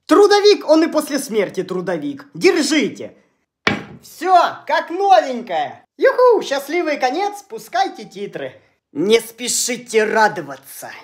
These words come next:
Здравствуйте, смерть клановна.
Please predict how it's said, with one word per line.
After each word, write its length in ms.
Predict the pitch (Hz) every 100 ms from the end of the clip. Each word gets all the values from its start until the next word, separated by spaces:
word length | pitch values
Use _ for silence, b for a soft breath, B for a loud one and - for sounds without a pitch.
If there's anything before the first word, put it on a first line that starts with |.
| _ _ _ _ _ _ _ _ _ _
Здравствуйте, 1000 | 139 147 151 269 277 - - 147 147 156
смерть 500 | 143 - 156 147 -
клановна. 800 | - 160 139 143 139 143 151 147